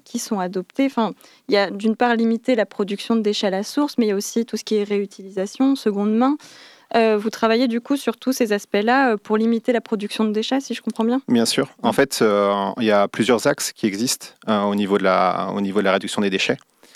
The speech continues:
Speaker 2: ce qu'on appelle les cinq R. Donc c'est refuser, donc le fait de refuser tout ce qui est, euh,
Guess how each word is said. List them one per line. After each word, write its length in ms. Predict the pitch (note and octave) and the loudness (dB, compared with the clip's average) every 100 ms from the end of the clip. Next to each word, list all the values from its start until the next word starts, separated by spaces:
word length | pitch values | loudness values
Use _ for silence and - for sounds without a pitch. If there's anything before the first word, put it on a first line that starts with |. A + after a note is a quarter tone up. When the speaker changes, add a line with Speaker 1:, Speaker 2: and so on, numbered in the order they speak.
| _ - | _ -6
Speaker 2:
ce 80 | |
qu'on 80 | - | -2
appelle 240 | G2+ - G#2 | 0 2 0
les 80 | |
cinq 240 | F#2+ G2 - | 0 -4 0
R. 300 | A#2 C3+ - _ _ _ _ _ - | 0 -2 -8 _ _ _ _ _ -6
Donc 160 | G2+ | -4
c'est 340 | - - G#2+ G#2 | -2 2 4 4
refuser, 540 | G2+ A2+ - G#2+ C#3 - | 2 0 0 0 0 -2
donc 160 | G#2 - | -6 -2
le 60 | |
fait 160 | G2+ G#2+ | 0 2
de 80 | G#2+ | 2
refuser 480 | G#2+ - G#2 A2+ | 2 0 0 0
tout 120 | A#2 - | 0 -4
ce 80 | |
qui 180 | - A#2 | -2 2
est, 100 | A2 | 4
euh, 320 | G2 F#2 F#2+ | 4 2 0